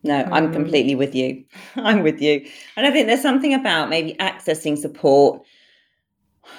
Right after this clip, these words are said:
Speaker 1: when the timing is right for you. And I think this is not to say
Speaker 2: Mm.
Speaker 1: there's ever a perfect time and that you should delay getting help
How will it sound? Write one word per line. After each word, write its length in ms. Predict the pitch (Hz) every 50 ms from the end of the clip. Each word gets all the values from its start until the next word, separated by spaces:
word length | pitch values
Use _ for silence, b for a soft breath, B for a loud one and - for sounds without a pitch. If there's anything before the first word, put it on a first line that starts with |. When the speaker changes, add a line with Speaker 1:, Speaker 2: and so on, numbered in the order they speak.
| B B B
Speaker 1:
when 680 | - 226 214 220 220 226 220 220 220 - - - - - - -
the 80 | 190
timing 580 | 185 - - 233 196 185 180 175 170 165 165 165
is 200 | - 156 - -
right 280 | 156 151 147 127 - -
for 140 | - _ 160
you. 220 | 151 156 156 160
And 80 | 160 165
I 40 | 208
think 400 | - - 226 208 175 - - - _ _ -
this 180 | 165 220 226
is 60 | 208 180
not 180 | 208 180 196 190
to 40 | 185
say 180 | 175 185 180
Speaker 2:
Mm. 40 | 170
Speaker 1:
there's 120 | 160 156 156
ever 260 | - 165 - 147 156
a 80 | 156
perfect 460 | - - 170 151 156 - 156 - - -
time 380 | - 185 160 156 147 143 143
and 100 | 135 131
that 80 | - -
you 80 | 143
should 340 | 139 - - 135 135 - _
delay 580 | - 147 147 151 151 151 151 151 147 143 139 131
getting 280 | 135 151 135 139 143
help 400 | 143 - - 151 143 139 135 -